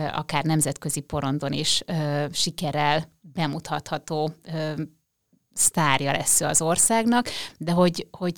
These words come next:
ö, hogy hát tényleg színjátékok veszik körül, és ő is aztán színjátékok szerint éli az életét.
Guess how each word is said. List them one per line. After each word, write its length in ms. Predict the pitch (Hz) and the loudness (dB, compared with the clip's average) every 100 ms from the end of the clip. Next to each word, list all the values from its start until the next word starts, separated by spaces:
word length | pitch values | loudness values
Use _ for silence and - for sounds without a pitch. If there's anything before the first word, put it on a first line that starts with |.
| - | -2
ö, 200 | 180 180 | 0 0
hogy 100 | 175 | -2
hát 100 | 185 | -4
tényleg 300 | 196 330 185 | 0 0 0
színjátékok 800 | - 220 165 151 - 151 - 147 - - _ - | 2 2 2 -2 -8 -10 -8 -12 -12 -18 _ -14
veszik 360 | 160 156 151 - | -4 -2 -2 -2
körül, 380 | 180 196 254 254 | -2 2 4 4
és 300 | 202 202 - | 4 2 2
ő 80 | |
is 160 | 170 151 | 0 0
aztán 320 | 165 - 160 | 0 2 4
színjátékok 840 | 156 156 139 135 143 156 151 160 - | 4 2 0 -2 -4 -8 -8 -4 2
szerint 580 | - 143 139 139 - - - - _ - | 2 2 0 -2 -4 -10 -20 -20 _ -12
éli 300 | 165 143 143 | -6 -4 -2
az 160 | 143 - | 0 0
életét. 760 | 160 151 156 - 160 - - | -2 -4 -6 -6 -8 -8 -16